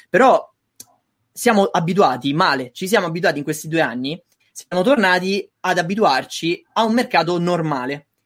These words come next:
Questo non lo è. E nel duemiladiciassette io ho visto monete salire in un giorno del mille per cento.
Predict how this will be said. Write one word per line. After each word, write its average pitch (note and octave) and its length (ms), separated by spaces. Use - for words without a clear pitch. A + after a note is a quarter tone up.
Questo G#3 400
non G3 200
lo D#3 160
è. B2+ 180
E - 60
nel C4+ 140
duemiladiciassette F#3 1040
io A#3+ 160
ho - 20
visto E3+ 360
monete D#3 440
salire E3 320
in E3+ 80
un A3 120
giorno C#3+ 280
del D#3 160
mille G#3+ 320
per D#3+ 140
cento. B2 500